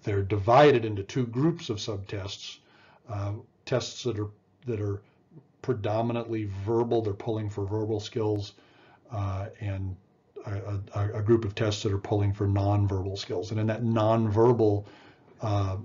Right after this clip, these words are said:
uh, set of subtests for a typical I Q test, uh, you do have a test that measures in a limited way the visual spatial,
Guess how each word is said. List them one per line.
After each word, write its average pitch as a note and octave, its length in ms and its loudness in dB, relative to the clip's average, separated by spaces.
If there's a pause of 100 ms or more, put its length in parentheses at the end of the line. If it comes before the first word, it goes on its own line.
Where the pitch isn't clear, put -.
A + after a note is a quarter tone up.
(180)
uh, G2+ 320 -2
set G#2+ 300 2
of G2 60 -2
subtests C3 840 0
for A2+ 180 -2
a G2+ 40 0
typical G#2 380 -4
I F#2 100 -6
Q A2+ 180 -2
test, G2 340 -8 (440)
uh, B2 240 0
you C3 260 2
do C#3 340 6
have B2 520 0 (160)
a B2 80 -8
test A2+ 420 -4
that B2 160 -4
measures A2+ 600 -2 (960)
in D#3+ 140 0
a C3 40 0
limited C#3+ 520 4
way A2 260 2
the A2 100 -2
visual A2+ 460 0
spatial, G#2 760 -4